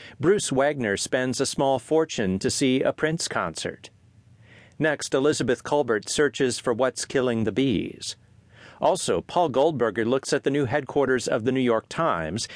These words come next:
and David Denby reviews Matt Damon's latest Bourne film, The Bourne Ultimatum,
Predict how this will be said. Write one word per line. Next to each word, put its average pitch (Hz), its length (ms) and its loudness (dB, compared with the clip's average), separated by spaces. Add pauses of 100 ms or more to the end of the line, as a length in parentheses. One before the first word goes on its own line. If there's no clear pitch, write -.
(200)
and 139 160 0
David 185 320 4
Denby 147 400 2
reviews 123 500 2
Matt 123 240 0
Damon's 127 460 0
latest 131 420 2
Bourne 151 320 2
film, 95 560 -2
The 123 100 -2
Bourne 143 360 2
Ultimatum, 120 760 0